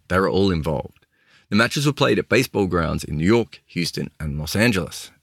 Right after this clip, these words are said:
America had never seen an ensemble cricketing class like this before,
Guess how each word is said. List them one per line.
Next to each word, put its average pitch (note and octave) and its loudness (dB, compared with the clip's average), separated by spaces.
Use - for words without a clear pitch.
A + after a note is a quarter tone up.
America A2 2
had F#2+ -4
never G#2+ 2
seen A#2+ 0
an F#2 -2
ensemble F2+ 0
cricketing F#2 -2
class F2 -4
like - -6
this D#2 -6
before, C#3 0